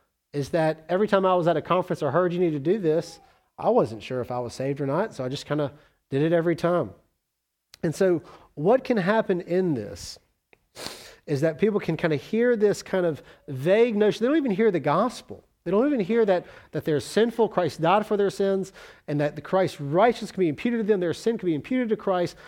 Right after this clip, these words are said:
and that's how they're saved. They don't even hear the gospel. They just have this idea of asking Jesus to your heart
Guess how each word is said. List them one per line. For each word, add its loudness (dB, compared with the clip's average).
and -6
that's 0
how 4
they're 0
saved. 2
They 0
don't 2
even 2
hear 6
the 0
gospel. 4
They 4
just -2
have 4
this -2
idea 4
of -2
asking -2
Jesus -6
to -6
your -2
heart -2